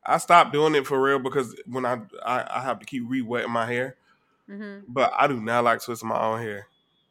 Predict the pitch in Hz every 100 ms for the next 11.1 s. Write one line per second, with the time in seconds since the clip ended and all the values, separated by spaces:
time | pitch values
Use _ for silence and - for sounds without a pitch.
0 | _ _ - 104 101 131 117 123 120 110
1 | 101 120 117 107 107 113 110 107 107 104
2 | 110 107 113 110 117 107 107 - - _
3 | _ _ _ _ _ _ _ _ _ _
4 | 208 - 226 214 208 214 220 214 208 208
5 | 110 110 - 101 - - 208 175 190 185
6 | 185 175 190 - 180 175 180 170 - 180
7 | 165 - 190 180 180 160 160 165 165 165
8 | 160 - - 165 165 170 165 165 _ _
9 | _ _ _ _ _ _ 135 131 104 101
10 | 101 101 101 104 - - 180 202 - 117